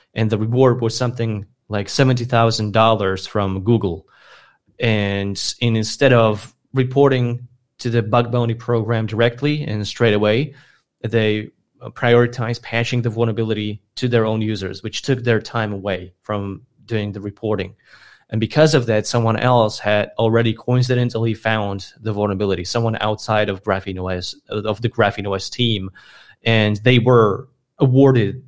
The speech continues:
the seventy thousand dollar bounty. And they could have, you know, the Graphene, the, the developer in the Graphene O S team could have easily got it. This is something that happens, uh, quite frequently, you know,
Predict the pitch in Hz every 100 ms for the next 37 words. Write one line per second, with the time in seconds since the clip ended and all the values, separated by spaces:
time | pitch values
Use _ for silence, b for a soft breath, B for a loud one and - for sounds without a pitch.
0 | - 113 107 101 - 123 113 113 113 107
1 | 107 101 104 98 98 104 104 95 92 _
2 | b b b b b b b _ - 120
3 | 113 107 104 - - - 127 156 131 110
4 | - 120 113 110 117 131 131 120 120 117
5 | - 123 117 120 117 139 131 120 110 110
6 | 107 104 107 101 - 107 98 107 107 123
7 | 117 107 98 101 95 - - _ _ -
8 | 110 - 117 - 123 113 113 110 104 113
9 | 107 107 98 - - _ - 110 127 110
10 | - 120 110 92 98 95 - 117 110 101